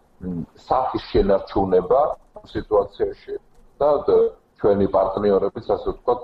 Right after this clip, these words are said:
ე, ე, ამ პრიზმიდანაც უყურებენ საკითხს. გარდა იმ ცვლილებებისა,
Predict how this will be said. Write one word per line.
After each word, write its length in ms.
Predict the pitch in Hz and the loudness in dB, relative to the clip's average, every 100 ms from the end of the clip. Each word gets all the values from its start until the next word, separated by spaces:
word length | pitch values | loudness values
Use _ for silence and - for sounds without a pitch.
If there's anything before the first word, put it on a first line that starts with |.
| - | 0
ე, 100 | 82 80 - - _ - | 2 2 0 -10 _ -16
ე, 80 | 87 - _ - | -14 -14 _ -2
ამ 120 | 101 107 | 0 0
პრიზმიდანაც 760 | 110 110 98 98 101 101 120 - | -2 -2 -2 0 2 2 0 -2
უყურებენ 560 | 95 87 87 85 - | -2 2 2 0 -6
საკითხს. 640 | 90 - 73 - _ _ _ _ _ _ _ _ _ _ | -8 -4 -4 -8 _ _ _ _ _ _ _ _ _ _
გარდა 260 | 101 - 123 | 0 2 2
იმ 120 | 127 123 | 2 0
ცვლილებებისა, 640 | - 123 117 117 92 - | 0 2 4 2 2 -2